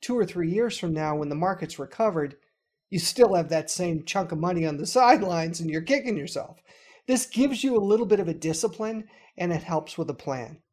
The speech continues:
You also, kind of to your point, and I'm not gonna use the word aggressive, but you can diversify into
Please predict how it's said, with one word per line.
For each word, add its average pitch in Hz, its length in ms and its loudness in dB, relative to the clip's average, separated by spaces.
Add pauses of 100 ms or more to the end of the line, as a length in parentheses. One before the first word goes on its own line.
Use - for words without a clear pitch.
(340)
You 196 200 -2
also, 202 600 2 (120)
kind 180 220 -2
of 151 100 -2
to 135 60 -10
your 139 140 -6
point, 185 460 -4 (580)
and 175 160 0
I'm 175 160 0
not 220 220 0
gonna 196 140 -2
use 175 240 2
the 170 100 -2
word 160 200 0
aggressive, 151 760 -2 (400)
but 208 140 -2
you 202 120 -2
can 196 240 -2
diversify 180 1000 2
into 170 280 -2